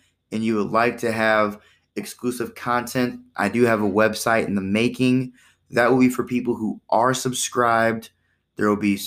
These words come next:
uh, special features on the website. Feel free to donate because those donations go to making the podcast better with equipment,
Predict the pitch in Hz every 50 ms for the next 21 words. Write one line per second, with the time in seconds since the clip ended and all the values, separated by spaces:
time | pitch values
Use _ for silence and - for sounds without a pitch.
0 | - - 98 104 98 - - - 120 117 - 120 104 - - 117 104 107 101 101
1 | 95 98 101 98 107 110 107 107 - - 110 107 107 104 104 - - _ _ _
2 | _ _ _ _ _ _ _ _ _ _ _ _ _ _ _ _ _ _ - _
3 | - - - 143 147 156 156 147 147 - - 139 139 135 127 127 123 - _ _
4 | _ _ _ _ - - 117 107 104 104 98 92 87 87 101 - - _ - 113
5 | 117 110 117 113 113 110 110 107 104 104 - 120 127 131 127 135 131 127 127 123
6 | 123 123 120 117 104 107 113 107 107 104 113 113 117 113 - 113 110 107 107 101
7 | 104 - _ _ _ _ _ _ _ _ _ _ _ - 98 - - 123 120 120
8 | 120 120 - 123 117 117 120 117 113 - - - _ _ _ _ _ _ - -
9 | 101 - - - - - _ _ - - - 101 - - - - - - 147 156
10 | 160 - -